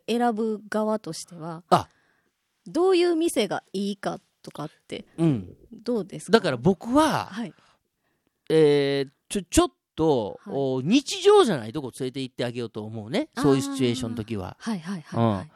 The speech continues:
Speaker 2: うん。例えば、えー、高いビルの、
Speaker 1: はい。
Speaker 2: お、屋上の
Speaker 1: はい。
Speaker 2: 全部こう夜景が見える、三百六十度見える、うー、レストランとか。
Speaker 1: いいですね。
Speaker 2: それは決して高いわけじゃなくって、
Speaker 1: はい。
Speaker 2: その、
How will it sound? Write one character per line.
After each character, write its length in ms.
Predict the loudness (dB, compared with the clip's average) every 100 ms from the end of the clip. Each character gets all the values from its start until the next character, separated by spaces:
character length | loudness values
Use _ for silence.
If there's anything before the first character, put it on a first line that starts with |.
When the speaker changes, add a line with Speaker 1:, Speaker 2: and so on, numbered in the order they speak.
| _ 2
Speaker 2:
う 40 |
ん。 20 | 4
例 140 | 4
え 40 |
ば、 300 | 2 -2 -4 -14 _ _ -4
え 520 | 0 0 0 -2 -4
ー、 40 |
高 480 | -4 0 2 2 2
い 120 | 2
ビ 340 | -2 -10 -8 -6
ル 160 | -4
の、 320 | 0 2 2 -4
Speaker 1:
は 180 | -10 -10
い。 100 | -6
Speaker 2:
お、 300 | -4 -2 -4
屋 240 | -6 -8
上 320 | -6 -4 -4 2
の 300 | 4 4 0
Speaker 1:
は 160 | -6
い。 20 |
Speaker 2:
全 160 | -4 -4
部 140 | -4 -12 -14
こ 280 | -6 -2 0
う 80 | 0
夜 120 | -2
景 160 | -2 -2
が 120 | -2
見 160 | -4 -2
え 100 | 2
る、 320 | 2 0 -4
三 220 | -4 -2
百 160 | -2 -2
六 200 | -2 -2
十 160 | -4
度 120 | -4
見 160 | -4 -4
え 100 | -2
る、 260 | 2 2 0 -8 _
う 80 | -10
ー、 460 | -10 -10 -12 -12 -10
レ 120 | -10
ス 120 | -10
ト 60 | -14
ラ 120 | -14
ン 60 | -6
と 60 |
か。 60 | -4
Speaker 1:
い 60 |
い 20 | -2
で 160 | -2
す 140 | -4 -6
ね。 180 | 0
Speaker 2:
そ 100 | 4
れ 100 | 6
は 80 | 6 2 -16 -2
決 140 | 0
し 60 | 0
て 80 | -2
高 260 | 0 4
い 40 | 4
わ 120 | 4
け 100 | 2
じ 60 | 0
ゃ 40 |
な 120 | -2
く 100 | -8
っ 40 | -6
て、 280 | 2 2 0
Speaker 1:
は 160 | -8 -6
い。 40 |
Speaker 2:
そ 140 | -4
の、 220 | 0 0